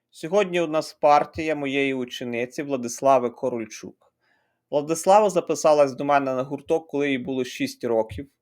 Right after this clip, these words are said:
Я її вчив, як то кажуть, з нуля. Одразу було видно великий талант дитини. Вже на перших заняттях вона не ставила фігури під бій. Шахи їй сподобались,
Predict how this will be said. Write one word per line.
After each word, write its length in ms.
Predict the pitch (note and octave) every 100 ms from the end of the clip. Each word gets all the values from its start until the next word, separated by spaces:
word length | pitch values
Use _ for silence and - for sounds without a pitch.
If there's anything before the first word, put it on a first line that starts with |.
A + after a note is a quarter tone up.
| _ _
Я 140 | E3 F3
її 180 | D#3
вчив, 380 | C3+ - E3 B2+
як 180 | B2 B2
то 80 | A#2+
кажуть, 400 | - B2+ A#2 G#2
з 60 |
нуля. 520 | A#2+ A#2 G#2 G#2 C3 - _ _ _ _ _ _
Одразу 520 | D3+ D3 E3 G3 G#3+
було 440 | F3 F3 F3 E3+ - _
видно 520 | D3 D3 E3 F3+ F#3+
великий 500 | E3 C#3+ C3+ C#3+ D#3
талант 460 | C#3+ C#3 A#2 A#2+ A#2
дитини. 520 | A#2 - - D#2+ - _ _ _ _
Вже 260 | A#2+ C3 F3+
на 120 | F3+
перших 500 | E3+ F3+ E3+ - D3
заняттях 800 | C3 C#3+ C#3+ C#3+ F3 A#3 A3 _ _ _ _
вона 220 | D3 E3+
не 120 | D#3
ставила 520 | C#3 - D#3 D#3 D3
фігури 460 | C#3+ C#3 C#3 C#3 B2+
під 260 | B2 B2+ G#2+
бій. 380 | G2+ F2+ _ _ _ _ _ _ _
Шахи 460 | - A3 G#3 G3 F3
їй 140 | D3+
сподобались, 1040 | C#3+ - D3 C#3 D#3 F3 F#3+ G3+ G3 -